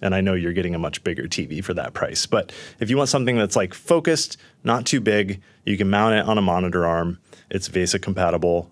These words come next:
That might be a good option for you. But, like, this is a surprisingly tough question to answer. And I know, like, David, you said,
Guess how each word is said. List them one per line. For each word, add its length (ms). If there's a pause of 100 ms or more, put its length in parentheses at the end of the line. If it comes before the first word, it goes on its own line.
That 160
might 160
be 100
a 60
good 120
option 300
for 120
you. 160
But, 160
like, 220 (180)
this 140
is 100
a 80
surprisingly 640
tough 280
question 340
to 80
answer. 460 (320)
And 100
I 80
know, 160
like, 180
David, 280
you 60
said, 420